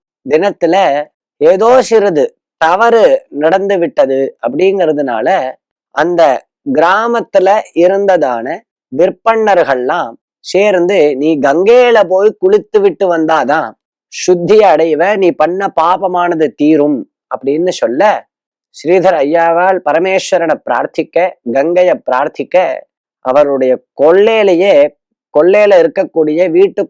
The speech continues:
கொல்லையில இருக்கக்கூடிய கிணறு பொங்க ஆரம்பிச்சுடுத்து. திடீர்னு அதிலிருந்து பொங்கி, பொங்கி, பொங்கி ஜலம் வருது,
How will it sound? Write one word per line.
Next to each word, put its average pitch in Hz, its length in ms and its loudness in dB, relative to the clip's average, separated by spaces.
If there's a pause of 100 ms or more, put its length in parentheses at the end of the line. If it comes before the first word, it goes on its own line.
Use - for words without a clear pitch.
கொல்லையில 170 380 2
இருக்கக்கூடிய 160 720 -4
கிணறு 175 480 -2
பொங்க 190 480 0
ஆரம்பிச்சுடுத்து. 135 480 -8 (380)
திடீர்னு 233 840 2
அதிலிருந்து 170 600 0
பொங்கி, 208 380 -2
பொங்கி, 202 380 0
பொங்கி 185 600 2
ஜலம் 180 420 0
வருது, 180 600 2